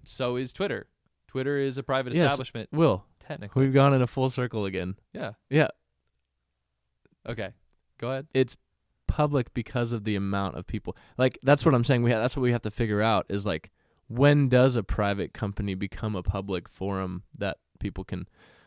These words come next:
Speaker 2: because of the amount of citizens in that,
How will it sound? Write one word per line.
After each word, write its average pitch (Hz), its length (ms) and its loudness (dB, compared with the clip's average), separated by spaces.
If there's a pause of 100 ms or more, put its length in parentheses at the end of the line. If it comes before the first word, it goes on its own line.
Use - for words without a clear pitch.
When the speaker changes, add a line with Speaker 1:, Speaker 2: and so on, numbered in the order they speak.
(100)
Speaker 2:
because 120 340 -2
of 107 100 -4
the 107 120 -2
amount 101 360 -4
of 92 300 -8
citizens 101 840 0 (400)
in 104 260 0
that, 95 260 -4